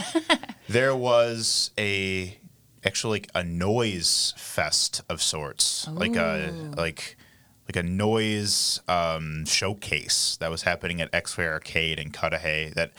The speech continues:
Speaker 2: I really wanted to go to, uh, but I couldn't make it yesterday. But that was going on, and I actually got pretty into noise and, like, sound art, uh, <laughs> during,
Speaker 1: Fascinating.
Speaker 2: yeah, during, uh, during quarantine. So that's,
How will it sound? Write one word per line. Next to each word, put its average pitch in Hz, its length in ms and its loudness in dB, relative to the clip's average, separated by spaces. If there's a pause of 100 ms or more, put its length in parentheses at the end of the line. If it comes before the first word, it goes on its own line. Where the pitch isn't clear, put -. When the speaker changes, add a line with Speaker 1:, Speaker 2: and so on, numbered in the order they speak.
(160)
Speaker 2:
I 95 60 2
really 139 300 0
wanted 123 240 -2
to - 100 -6
go 87 220 -2
to, 80 260 -6 (360)
uh, 80 400 2 (520)
but 85 80 0
I 85 60 2
couldn't 98 200 -2
make 82 160 -2
it 80 100 -4
yesterday. - 360 -2
But 95 280 -4 (120)
that 170 160 6
was 165 100 -4
going 110 220 -2
on, 90 200 0
and 95 280 -2
I 117 80 6
actually 156 200 -4
got 120 200 2
pretty 117 160 0
into 104 140 -2
noise 87 800 0
and, 82 100 -6
like, 80 180 -2
sound 90 480 -2
art, 101 380 0 (560)
uh, 90 200 2 (160)
<laughs> - 120 -12
during, 113 280 2
Speaker 1:
Fascinating. 165 480 0
Speaker 2:
yeah, 123 180 6
during, 104 420 0
uh, 90 300 0
during 90 240 -2
quarantine. 85 640 -2
So 85 340 -2 (560)
that's, - 280 4